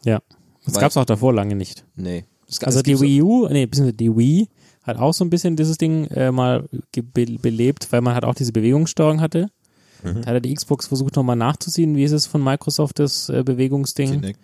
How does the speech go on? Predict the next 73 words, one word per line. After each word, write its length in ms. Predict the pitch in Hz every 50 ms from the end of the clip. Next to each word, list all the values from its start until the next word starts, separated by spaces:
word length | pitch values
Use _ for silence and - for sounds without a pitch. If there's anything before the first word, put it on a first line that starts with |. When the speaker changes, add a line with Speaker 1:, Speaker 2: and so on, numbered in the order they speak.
| _ _ _ _ - -
Speaker 2:
Kinect. 280 | - 107 107 117 127
Speaker 1:
Und 60 | 120
ist 100 | 120 -
ja 100 | - 123
auch 140 | 117 131 151
nicht 160 | 165 160 156
so 120 | 156 156 143
wirklich 320 | 151 156 151 151 147 151
angekommen. 560 | 143 143 151 147 143 143 - 151 151 151 151
Speaker 2:
Hat 140 | - 156 151
man 80 | 110 98
jetzt 120 | 92 - 92
auch 80 | 85
eingestampft. 520 | - 95 95 98 98 - - 92 92 - 147
Speaker 1:
Und 300 | 143 - - 135 127 117
PlayStation 520 | 113 113 120 151 - 160 156 147 139 143
hat, 160 | 143 139 - 131
haben 100 | 139 127
die 100 | 120 127
das 140 | 170 185 -
versucht? 400 | - 180 160 170 180 180 - -
Ich 80 | -
kann 120 | - 131 131
mich 120 | 131 -
grad 200 | - - 123 -
gar 100 | - 117
nicht 160 | 123 131 -
dran 100 | - 123
erinnern. 380 | 117 113 113 120 131 147 156 156
Speaker 2:
Äh, 220 | 104 98 95 98
ja, 160 | 95 98 113 120
klar. 400 | - - 110 107 131 147 147 90
Speaker 3:
Ja, 100 | - -
diese 220 | 110 110 107 110
Speaker 2:
Ähm, 80 | 110 107
Speaker 3:
komischen 280 | 104 101 95 - 92
Sticks 280 | - - 110 - - -
gab's 200 | 180 175 - -
doch 120 | 90 80
da 120 | - 92 80
auch. 120 | 82 92
Speaker 1:
Ah. 260 | 123 127 131 143 147 120
Speaker 2:
und 120 | 117 110
natürlich, 320 | 123 120 - 131 117 117
die 100 | - 120
haben 140 | 117 120 123
ja 180 | 123 110 110 107
die 360 | - 117 110 - 107 107 104
Sticks 340 | - - - 147 - - -
und 100 | 117 127
die 80 | 123
haben 100 | 131 131
natürlich 380 | 127 123 - - 120 117 113 107
auch 160 | - 107 110
die 160 | - - 110
PlayStation 480 | - - 110 110 - - 113 107 - 104
V-R-Brille. 600 | 98 101 73 101 107 - - 95 92 87 87 87 90
Speaker 1:
Ah. 200 | 113 113 110 104
Speaker 3:
Und 80 | 98
da 60 | 98 95
sind 180 | - 95 90
diese 120 | 95 - -
Sticks 240 | - 101 - -
ja 60 | - 87
dabei. 280 | 92 87 92 90 90
Speaker 2:
Aber 140 | 92 101 110
das 120 | 113 123
kann 120 | - 143 139
man 80 | 139
ja 140 | 131 123 -
auch 200 | - 139 160 -
nur 140 | - 147 127
daheim 500 | 123 117 - - 131 135 160 156 117